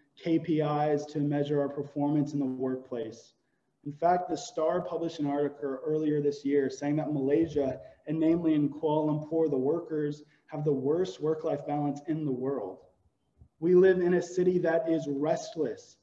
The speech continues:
a place where status and self-worth are driven by the position that you have or the amount of wealth that you've acquired. We're idol makers because we long for our own glory. One glimpse of the K L skyline in the new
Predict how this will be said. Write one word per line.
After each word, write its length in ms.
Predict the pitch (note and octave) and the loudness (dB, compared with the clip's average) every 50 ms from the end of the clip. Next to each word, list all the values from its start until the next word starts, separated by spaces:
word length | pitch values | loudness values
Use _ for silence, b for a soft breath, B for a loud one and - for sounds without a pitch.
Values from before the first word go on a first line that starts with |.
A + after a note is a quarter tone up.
| _ _ _ _ _ _ _ _ _ - | _ _ _ _ _ _ _ _ _ -10
a 60 | D3+ | -10
place 460 | D3 - - F3 F3 F3 F3 F3 - | -8 -4 0 4 6 6 4 4 2
where 300 | D#3+ D#3+ D#3 D3+ D3+ D3 | 0 2 2 4 2 2
status 680 | C#3+ - - - - - E3 E3 F3 F#3+ G3+ G3+ F#3 - | 0 -2 -10 -10 -2 0 2 2 4 4 4 4 4 2
and 120 | E3+ D#3+ | -2 -4
self-worth 580 | - - E3 D#3+ D#3+ - D#3+ D#3+ D#3+ D#3+ D3+ D#3+ | -2 0 2 2 2 2 4 4 4 4 4 2
are 100 | E3 D#3 | 0 0
driven 560 | D#3 D3 D3+ D3+ D#3 D#3+ D#3 D#3 D#3+ - B B B B B | 2 2 2 4 4 2 2 2 0 -4 B B B B B
by 100 | - D#3+ | -4 0
the 100 | D#3+ D#3+ | 0 0
position 580 | D#3 E3 F3 D3+ - - E3+ E3 - - F3 E3+ | 0 -2 -4 -4 -2 -2 -2 -2 -2 -4 -4 -2
that 180 | E3 E3 - - | -2 -2 -2 -2
you 80 | E3+ | -6
have 480 | D3+ - D#3 D3+ D3+ D#3 D#3+ D#3+ D#3 D3 | -6 -4 -2 -2 0 2 2 2 2 0
or 80 | C#3+ C3+ | 0 0
the 140 | C3+ C#3+ | 0 0
amount 260 | C#3 C#3 D3 D3 D3 C#3 | 0 0 0 0 0 0
of 140 | C3+ C3+ | -2 -4
wealth 360 | C#3+ D3 D#3 D#3+ D#3+ D#3+ D#3+ E3 | 0 0 2 4 2 2 0 -2
that 160 | D3+ - - | -4 -4 -2
you've 140 | D3+ C#3+ C#3 | -4 -2 -2
acquired. 600 | C3+ - - - C#3+ C#3+ D3 C#3+ B2 G#2+ F#2 - - - _ _ _ _ _ _ _ _ _ _ _ _ _ _ _ _ _ _ _ - | -4 -6 -6 -6 -4 -2 -2 -2 -2 -4 -6 -10 -14 -20 _ _ _ _ _ _ _ _ _ _ _ _ _ _ _ _ _ _ _ -4
We're 220 | E3 E3+ - - | -4 -4 -2 0
idol 340 | D#3 F3+ G3 G3+ A3 G3+ F3+ | 4 6 8 8 8 6 4
makers 420 | D#3+ D3+ D#3+ D3+ D3+ F3+ E3+ D#3 D3+ | 2 2 2 2 0 -2 -2 -2 -2
because 360 | D#3+ D#3+ - - F3 D#3 D#3 | -4 -4 -2 -4 -4 -2 0
we 100 | E3+ E3+ | 0 2
long 540 | E3+ D#3 D#3 D3+ E3+ F3 F3+ F#3 F#3 F3 - | 2 2 2 4 6 6 6 6 4 2 -2
for 340 | - - F3 E3+ E3+ E3 | -2 -2 -2 0 0 0
our 260 | D3 D#3 E3 E3 D3 - | 0 2 2 0 2 2
own 320 | E3+ F3 F3 E3+ E3+ E3 | 2 2 2 2 0 -2
glory. 600 | D3+ D3+ D3 D#3 E3 F3 F3 D#3+ C3+ A2+ G2+ G2+ - - - _ _ _ _ _ _ _ _ _ _ _ _ _ _ _ _ _ _ _ _ _ _ _ _ _ _ _ _ _ _ _ _ _ | -2 2 2 4 4 4 4 2 2 0 -2 -6 -10 -16 -20 _ _ _ _ _ _ _ _ _ _ _ _ _ _ _ _ _ _ _ _ _ _ _ _ _ _ _ _ _ _ _ _ _
One 300 | - D#3 F#3 F#3+ G3 F#3+ | -2 2 2 2 2 2
glimpse 340 | E3+ E3+ F#3 G3 G3+ F#3+ - | 2 2 2 2 2 2 -2
of 100 | F3+ E3 | -2 -2
the 80 | E3+ D3+ | -4 -4
K 240 | - - F3+ E3+ F3 | -4 -4 -2 -2 0
L 160 | F3 E3+ E3 | 0 0 0
skyline 600 | - - - D#3+ D#3+ F3 F3+ F3+ E3 D3+ D3+ D#3 | -2 -4 -6 -2 2 2 2 2 2 2 2 2
in 100 | D3+ D3+ | 2 2
the 60 | D#3 | 2
new 540 | D#3 D#3 D#3 D#3+ D#3+ D#3+ D#3 D#3 D3+ D#3 | 2 4 4 4 4 4 2 0 -2 -6